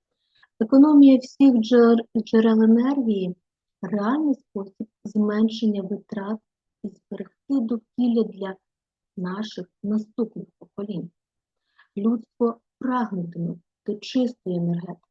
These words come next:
До того ж, така енергетика, м, може бути рентабельнішою за традиційну.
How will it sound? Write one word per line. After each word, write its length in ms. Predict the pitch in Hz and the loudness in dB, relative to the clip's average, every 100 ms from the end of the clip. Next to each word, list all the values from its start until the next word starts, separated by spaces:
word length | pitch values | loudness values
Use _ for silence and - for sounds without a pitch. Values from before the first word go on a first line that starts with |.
| _ _ _ | _ _ _
До 180 | - 226 | -6 -6
того 340 | - 269 262 | 0 0 0
ж, 180 | 254 - _ _ _ | -4 -12 _ _ _
така 400 | - 220 254 254 - | -12 -6 -6 -6 -6
енергетика, 800 | 214 202 208 214 302 - - 190 - _ _ _ | -4 -4 -4 -6 -8 -8 -10 -12 -12 _ _ _
м, 340 | 214 190 190 185 | -10 -8 -8 -8
може 500 | 185 196 247 240 220 - | -6 -2 -2 -2 -8 -6
бути 460 | 233 - 233 226 - | -8 -4 -2 -2 -6
рентабельнішою 1200 | 190 202 196 214 214 269 226 185 185 - 185 190 - _ _ | -8 -8 -8 -6 -6 -4 -4 -4 -8 -12 -12 -12 -14 _ _
за 120 | 190 | -10
традиційну. 880 | 180 - 185 214 _ 285 240 185 170 | -10 -14 -10 -12 _ -2 -2 -2 -8